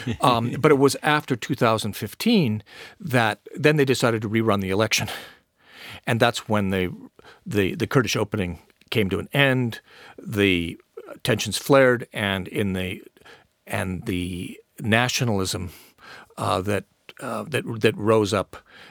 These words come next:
Speaker 1: um, after the conflict resumed is really what helped the A K P to, to win those nationalist votes back that he'd lost because of the Kurdish conflict and, and, and kinda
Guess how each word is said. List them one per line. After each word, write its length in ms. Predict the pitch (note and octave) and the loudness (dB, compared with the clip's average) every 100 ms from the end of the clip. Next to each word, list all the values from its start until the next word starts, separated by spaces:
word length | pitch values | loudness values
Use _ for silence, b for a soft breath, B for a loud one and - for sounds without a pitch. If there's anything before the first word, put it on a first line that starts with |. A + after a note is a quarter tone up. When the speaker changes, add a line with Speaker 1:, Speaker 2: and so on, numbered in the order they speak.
| - | -12
Speaker 1:
um, 300 | A2+ G2+ G2 - - | -8 -6 -8 -12 -4
after 280 | A#2+ - G2 | -4 -4 -6
the 100 | F#2+ | -4
conflict 500 | - D#3+ - A#2 G#2+ | 0 0 0 -2 -2
resumed 420 | F2+ F#2 F#2 - B B | -6 -4 -6 -8 B B
is 220 | B2 A2 | -2 -2
really 360 | A#2+ A#2+ B2 A2 | 2 4 6 4
what 480 | F#2+ G2+ G2+ G2 - | 0 0 0 0 -6
helped 580 | - A2+ A#2 B2 - - | -10 -6 0 0 0 -6
the 120 | B2 | -4
A 100 | G#2 | -4
K 240 | F2 G2+ F2+ | -2 -4 -4
P 380 | - A2 F2+ B B B B - | -2 -2 -2 B B B B -4
to, 220 | F#2+ - - | -4 -6 -6
to 80 | B2 | -2
win 200 | G#2+ G#2+ | 0 2
those 180 | G2 F2+ | 0 -2
nationalist 500 | G2 G2 - F2+ - | -2 -2 -4 -8 -4
votes 240 | F#2 - | -4 -4
back 400 | - G2+ F#2+ - | -4 -2 -2 -4
that 120 | F2+ | -8
he'd 200 | F#2 F2+ | -8 -8
lost 400 | F2 E2+ F2 - | -4 -4 -4 -8
because 280 | - G2+ G#2+ | -10 -6 -6
of 60 | F2+ | -6
the 60 | |
Kurdish 280 | F2+ F2 E2+ | -8 -8 -8
conflict 440 | - F#2 - F2 - | -8 -10 -10 -10 -10
and, 160 | - - | -12 -12
and, 180 | G2+ E2 B B - | -12 -12 B B -10
and 180 | F#2 - _ _ | -10 -12 _ _
kinda 280 | - G#2+ F2 | -4 -2 -2